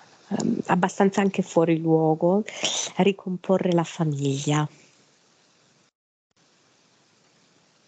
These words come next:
Come nel tentativo proprio di mettere insieme ciò che,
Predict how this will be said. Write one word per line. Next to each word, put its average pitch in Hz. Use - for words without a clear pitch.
Come 233
nel 233
tentativo 202
proprio 196
di 170
mettere 180
insieme 180
ciò 160
che, 160